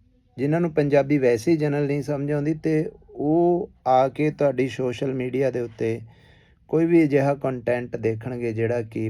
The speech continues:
ਪਰਿਵਾਰ ਦੇ ਵਿੱਚ ਦੇਖਣ ਯੋਗ ਨਹੀਂ ਹੈ, ਕਿਉਂਕਿ ਹਰ ਭਾਸ਼ਾ ਦੇ ਵਿੱਚ ਅਜਿਹਾ ਕੰਟੈਂਟ ਹੈ ਜਿਹੜਾ ਉਹ ਅਵੇਲੇਬਲ ਹੈ, ਉਹ ਮਿਲਦਾ ਹੈ। ਅੱਜ ਹੀ ਮੈਂ ਪਾਲੀ ਭੁਪਿੰਦਰ ਜੀ ਦੀ, ਜਿਹੜੇ ਕਿ ਇੱਕ ਵੱਡੇ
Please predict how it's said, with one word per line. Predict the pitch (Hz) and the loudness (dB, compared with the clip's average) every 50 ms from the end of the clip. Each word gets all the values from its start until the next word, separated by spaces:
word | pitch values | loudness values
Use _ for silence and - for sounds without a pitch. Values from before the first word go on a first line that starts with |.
| 110 110 | -6 -6
ਪਰਿਵਾਰ | 107 104 101 104 101 98 98 | -4 -2 0 0 0 -2 -2
ਦੇ | 101 104 | -2 -2
ਵਿੱਚ | 98 101 98 101 101 | -2 -2 -4 -6 -6
ਦੇਖਣ | 101 98 98 98 - 92 95 | -6 -6 -6 -6 -8 -10 -10
ਯੋਗ | 95 92 92 90 92 | -8 -8 -8 -8 -8
ਨਹੀਂ | 95 95 95 95 98 | -8 -8 -8 -8 -10
ਹੈ, | 101 98 107 110 - - - _ _ _ _ _ _ _ _ _ _ _ _ _ _ _ _ _ - | -10 -12 -12 -14 -18 -20 -20 _ _ _ _ _ _ _ _ _ _ _ _ _ _ _ _ _ -8
ਕਿਉਂਕਿ | 139 135 - 175 143 | -8 -2 0 0 0
ਹਰ | 113 113 120 143 160 170 175 - _ _ _ _ _ _ _ _ _ _ _ - | 2 2 2 2 2 0 -6 -14 _ _ _ _ _ _ _ _ _ _ _ -2
ਭਾਸ਼ਾ | 143 135 113 - 135 | -2 -2 0 -2 -2
ਦੇ | 120 131 127 | 0 0 0
ਵਿੱਚ | 123 127 113 113 - 127 120 123 - - - | -2 -2 -6 -6 -4 -2 -2 -2 -4 -4 -6
ਅਜਿਹਾ | 107 113 123 127 135 | -4 -2 0 0 0
ਕੰਟੈਂਟ | 123 - 117 107 101 101 104 101 101 101 104 | -2 -4 -6 -6 -6 -6 -6 -6 -6 -6 -6
ਹੈ | 107 107 | -6 -6
ਜਿਹੜਾ | 101 107 104 107 | -4 -4 -4 -4
ਉਹ | 110 113 - - | -4 -4 -4 -4
ਅਵੇਲੇਬਲ | 110 110 113 107 107 101 95 95 95 95 | -2 -2 0 0 0 -2 -2 -4 -4 -4
ਹੈ, | 98 | -2
ਉਹ | 101 104 | -4 -4
ਮਿਲਦਾ | 101 92 87 87 82 85 | -6 -6 -8 -8 -10 -12
ਹੈ। | 87 - - _ _ - _ _ _ - - - - - - - _ _ _ _ _ _ _ _ _ _ _ _ _ _ _ _ _ _ _ - | -16 -20 -20 _ _ -20 _ _ _ -20 -20 -20 -20 -20 -20 -20 _ _ _ _ _ _ _ _ _ _ _ _ _ _ _ _ _ _ _ 2
ਅੱਜ | - 160 170 156 190 | 4 4 4 4 4
ਹੀ | 214 208 | 4 6
ਮੈਂ | 208 208 202 202 196 190 | 6 6 6 6 6 4
ਪਾਲੀ | 202 175 160 160 165 170 160 | 6 6 8 8 8 4 4
ਭੁਪਿੰਦਰ | 175 165 165 180 175 165 165 160 | 2 0 0 0 2 4 2 2
ਜੀ | 151 147 156 151 | 4 4 2 2
ਦੀ, | 156 156 147 | 2 2 0
ਜਿਹੜੇ | 139 151 143 147 151 | 0 0 0 0 -2
ਕਿ | 139 - 143 143 139 139 | -2 -2 -4 -2 -2 -2
ਇੱਕ | 135 120 - 117 | -4 -6 -8 -6
ਵੱਡੇ | 110 113 113 110 107 120 123 120 117 110 | -4 -4 -4 0 0 2 2 2 0 -2